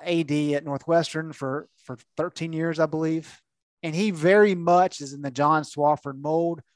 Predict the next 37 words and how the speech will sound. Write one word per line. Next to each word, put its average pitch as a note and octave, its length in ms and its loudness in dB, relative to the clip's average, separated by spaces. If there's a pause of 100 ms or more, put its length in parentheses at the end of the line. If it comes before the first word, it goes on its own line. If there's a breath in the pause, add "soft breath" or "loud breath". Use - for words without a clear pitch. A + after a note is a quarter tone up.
(140)
of B2 160 -10
working D3 320 -2
behind D3+ 400 0
the D#3+ 80 -6
scenes, D#3 680 -6 (380)
kind B2+ 120 -8
of A#2+ 80 -10
a B2 40 -16
quiet F#3 440 2
guy. D#3 520 0 (600)
Uh, B2 200 -6
people F3 240 -2
around F#3+ 180 4
the F#3+ 80 4
A G3 80 6
C F#3 140 -6
C G#3 160 -4
like G#3+ 340 2
him C#3 160 -10
and C3 80 -12
think D3 160 -10
he's D3+ 220 -6
a, E3 100 -2
a E3 140 -10
good D#3 180 0
option E3 380 0
for C#3+ 100 -10
them D3 180 -6
moving B2+ 280 -6
forward. C3 500 -4 (500)
But C#3+ 80 -6
it's D#3+ 140 -4
just C4+ 160 -4
kind A3 160 4
of E3+ 100 2
a D#3+ 40 2
different D#3 500 -2